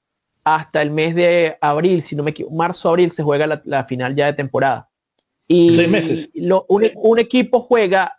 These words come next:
Speaker 1: máximo cuatro encuentros a la semana. Obviamente sabemos que el baloncesto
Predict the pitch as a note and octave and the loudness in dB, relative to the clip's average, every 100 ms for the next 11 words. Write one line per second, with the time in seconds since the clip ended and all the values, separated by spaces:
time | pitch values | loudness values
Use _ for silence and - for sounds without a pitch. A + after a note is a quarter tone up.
0 | - F3+ A3+ A#3 B3+ A3+ E3+ G3+ G#3 G3 | -8 -4 -4 -4 -4 -4 0 2 2 0
1 | G3+ F#3+ G3+ F#3+ F#3 F3+ C#3+ - B2+ B2+ | -6 -2 -2 -2 -4 -2 -4 -6 -6 -6
2 | A2+ - _ _ _ _ _ - - _ | -8 -16 _ _ _ _ _ -20 -20 _
3 | - D3 E3 F3+ F3 - C#3+ D3+ E3 D#3+ | 0 2 2 0 -2 -2 -2 -2 -2 0
4 | D3 C3 E3 D3+ - B3 | -2 -2 -2 -2 -4 -8